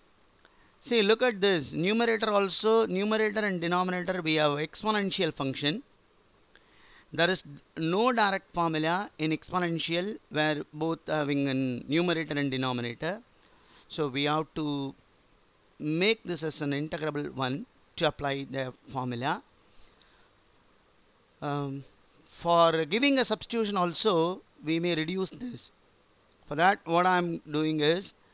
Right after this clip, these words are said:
take e power x, um, commonly both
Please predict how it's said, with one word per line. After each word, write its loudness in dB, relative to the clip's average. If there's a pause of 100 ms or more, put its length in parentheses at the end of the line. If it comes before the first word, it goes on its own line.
(320)
take 4
e -2
power 2 (100)
x, -2 (1080)
um, -2 (640)
commonly 2
both 2